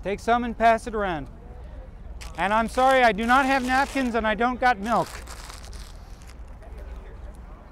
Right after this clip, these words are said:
Lord, hear our prayer. All right.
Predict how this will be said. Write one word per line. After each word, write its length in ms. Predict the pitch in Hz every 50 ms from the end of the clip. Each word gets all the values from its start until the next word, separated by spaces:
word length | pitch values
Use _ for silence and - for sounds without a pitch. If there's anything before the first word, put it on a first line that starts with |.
| - - - - - - - - - - - - - - - - - - - - - - - - -
Lord, 240 | - 175 196 208 190
hear 140 | 190 220 208
our 120 | 208 208
prayer. 380 | - - 190 196 180 160 139 - - - - - - - - - - - - - - - - - - - - - - - - - - - - - - - - - - - - - - - - - - - - - - - - - - - - - - - - - - - - - - - - - - - - - - - - - - - - - - - - - - - - - - - - - - - - -
All 100 | - 220
right. 320 | 254 262 269 262 240 190